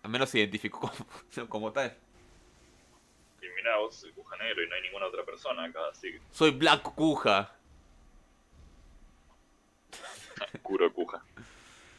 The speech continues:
Speaker 1: Cuja, tu rayo. Lo puedo ver desde la ventana.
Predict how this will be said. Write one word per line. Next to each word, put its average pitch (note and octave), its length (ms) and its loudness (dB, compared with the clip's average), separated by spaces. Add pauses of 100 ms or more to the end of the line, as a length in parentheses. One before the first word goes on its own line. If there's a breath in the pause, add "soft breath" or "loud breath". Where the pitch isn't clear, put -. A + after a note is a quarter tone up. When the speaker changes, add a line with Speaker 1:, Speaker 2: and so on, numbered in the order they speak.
(1160 loud breath)
Speaker 1:
Cuja, B2+ 300 -6
tu G#2+ 80 -10
rayo. B2+ 440 -6 (680)
Lo F#2+ 80 -12
puedo G#2+ 320 0
ver B2+ 180 0
desde A2+ 140 -2 (160)
la A#2+ 80 -12
ventana. A2+ 380 -12